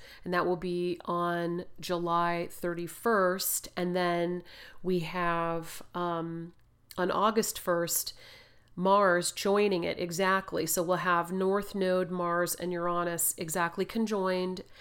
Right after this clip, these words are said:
at eighteen degrees of Taurus. Now, interestingly enough, that really came up. Now, Uranus doesn't conjoin the North Node very often. It's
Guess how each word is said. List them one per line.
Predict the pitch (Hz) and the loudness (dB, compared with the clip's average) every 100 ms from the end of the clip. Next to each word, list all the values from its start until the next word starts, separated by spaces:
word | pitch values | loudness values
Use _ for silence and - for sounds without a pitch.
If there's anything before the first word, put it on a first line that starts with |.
| - - | -20 -6
at | - 180 - | -2 -2 0
eighteen | 180 170 - - 233 | -2 -2 -4 -2 0
degrees | 220 196 175 170 165 160 160 | 0 -2 -4 -2 0 -2 -2
of | - 160 | -8 -10
Taurus. | - - - - - - - - - - - _ _ _ - - - - - - | -6 -4 -2 -4 -6 -4 -2 -4 -12 -20 -20 _ _ _ -12 -12 -12 -16 -8 -4
Now, | - | 0
interestingly | - 330 - 440 - 311 254 214 196 | 4 4 4 2 2 2 4 4 4
enough, | 185 180 175 175 - - - | 4 2 2 0 -8 -10 -6
that | 190 208 - | 2 2 4
really | 262 247 | 4 4
came | 226 - 185 185 | 2 2 4 4
up. | 170 | 4
Now, | 190 190 185 - - - - - - - - - | 4 4 2 -4 -18 -20 -20 -20 -20 -20 -12 -6
Uranus | 220 247 311 508 554 - | 4 8 10 12 12 8
doesn't | 185 226 262 294 269 - - | 6 6 8 6 4 2 -4
conjoin | 220 190 190 190 190 190 | 0 2 4 6 6 4
the | 185 | 4
North | 175 170 175 - | 4 2 0 2
Node | 185 180 180 | 6 6 6
very | 160 175 175 180 | 2 2 2 2
often. | 185 180 - - - | 4 4 2 -4 -2
It's | 214 - - | -2 0 0